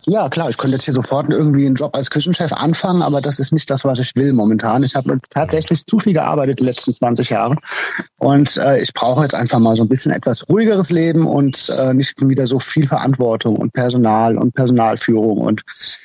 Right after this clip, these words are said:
das wäre mir jetzt gerade too much zu dem Zeitpunkt. Kann sich aber auch wieder ändern. Vielleicht komme ich auch irgendwann auf die Idee und sage, ich mache jetzt ein Restaurant in Portugal auf.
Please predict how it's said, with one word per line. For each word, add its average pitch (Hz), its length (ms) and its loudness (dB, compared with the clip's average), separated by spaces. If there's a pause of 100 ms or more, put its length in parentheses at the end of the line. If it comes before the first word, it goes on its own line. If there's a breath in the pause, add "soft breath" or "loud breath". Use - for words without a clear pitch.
(420 loud breath)
das 131 220 0
wäre 135 140 4
mir 151 80 6
jetzt 131 180 0
gerade 123 260 0
too - 160 0
much 117 400 0
zu 135 120 -2
dem 131 160 2
Zeitpunkt. 104 560 -2
Kann 165 180 0
sich 190 160 0
aber 151 160 2
auch - 160 -2
wieder 151 200 0
ändern. 135 360 2
Vielleicht 120 380 -2
komme 151 160 0
ich 165 80 2
auch 139 100 -2
irgendwann 202 420 2
auf 151 120 -4
die 160 80 0
Idee 165 240 -2
und 160 60 0
sage, 151 220 -4
ich 151 100 -4
mache 151 140 -2
jetzt 151 140 -6
ein 139 80 -2
Restaurant 139 380 -4
in 147 60 -2
Portugal 131 340 -2
auf. 101 240 -6